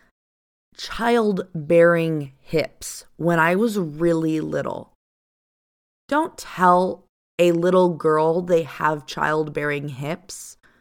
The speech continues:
That is, like, super weird. At the time, I just, you know, to me that says, "Hey, you're fat." And so I went on believing that. And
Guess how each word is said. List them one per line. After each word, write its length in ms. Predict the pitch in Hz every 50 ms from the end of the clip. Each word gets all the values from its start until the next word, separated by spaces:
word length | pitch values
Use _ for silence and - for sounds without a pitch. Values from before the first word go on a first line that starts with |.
| _ _ _ _ _ _ _ _ _
That 140 | 208 220 226
is, 240 | 262 277 247 -
like, 200 | 285 320 320 - - _ _ _
super 640 | - - - - - - 262 269 254 - 269 269 262
weird. 640 | 233 190 165 190 202 190 170 147 131 120 113 - - _ _ _ _ _ _ _ _ _ _ _ _ _ _ _ _
At 140 | - 202 214
the 80 | 220 254
time, 420 | 208 208 180 202 247 262 247 196
I 200 | 170 - 160 180
just, 420 | 185 226 233 196 - - - - _ _ _ _ _ _ _ _ _ _ _
you 140 | 165 160
know, 340 | 156 156 165 196 196 180 185 - _ -
to 100 | - 156
me 240 | 147 156 170 196
that 240 | 196 190 185 175 175
says, 300 | - - 170 185 180 165
"Hey, 220 | 147 151 170 214 240
you're 220 | 226 180 156 143
fat." 640 | 139 - - - - 90 120 113 - - - _ - - - - - - - - - - - _ _ _ _ _ _ _ _ _ -
And 200 | 196 214 208 196
so 380 | 190 - 202 185 196 196 - -
I 400 | - 185 190 190 190 190 185 185 -
went 300 | 160 143 156 160 185 214
on 180 | 214 214 208
believing 480 | 208 196 185 208 254 254 277 277 202 160
that. 260 | 131 90 - - - _ _ _ _ _ _ _ _ _ _ _ _ - _ - - _ -
And 540 | 170 180 180 180 180 180 175 180 175 -